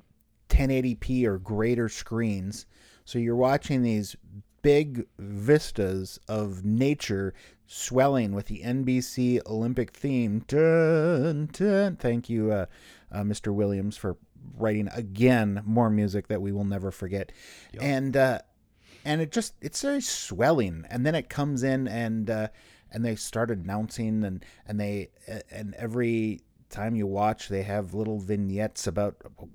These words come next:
Speaker 1: what, you know, the, the struggle of the everyman to get to, uh, the Olympics, but they're not really the everyman. They're the very,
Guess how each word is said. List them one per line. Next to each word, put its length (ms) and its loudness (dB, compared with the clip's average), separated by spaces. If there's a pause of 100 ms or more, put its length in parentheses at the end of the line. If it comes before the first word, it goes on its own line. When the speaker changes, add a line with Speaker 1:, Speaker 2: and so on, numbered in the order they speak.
Speaker 1:
what, 260 -6 (240)
you 140 -6
know, 80 -6
the, 120 -12 (280)
the 80 -6
struggle 800 2
of 260 -4
the 180 -4
everyman 800 2
to 120 -4
get 440 -2
to, 360 0 (360)
uh, 160 -6
the 140 -2
Olympics, 440 2
but 220 -6 (180)
they're 100 0
not 220 0
really 480 4
the 140 2
everyman. 420 -4
They're 140 4
the 100 0
very, 440 4